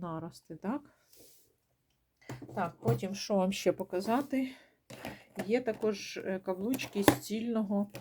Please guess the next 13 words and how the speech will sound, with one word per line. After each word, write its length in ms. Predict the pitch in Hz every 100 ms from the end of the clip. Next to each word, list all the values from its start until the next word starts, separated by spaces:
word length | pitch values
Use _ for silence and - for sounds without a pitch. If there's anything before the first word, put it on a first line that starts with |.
| - - - - _
цільного 580 | - 226 202 160 170 180 -
каменю. 460 | 196 254 277 262 262 - - -
Такі 320 | 190 - 185
от 160 | 165 165
ще 220 | - 175
залишилися. 880 | 170 175 196 262 - 233 233 - 220 - - - - -
Є 180 | 180 -
аметист. 1000 | 190 170 165 165 233 269 320 - - - - - _ _ _ _ _ _ _
Тут 200 | - 196
він 280 | 185 185 180
вісімнадцять-дев'ятнадцять 1160 | 175 196 214 262 277 185 180 180 180 165 - -
розмір 300 | 175 156 165 -
підходить. 600 | - - 131 135 131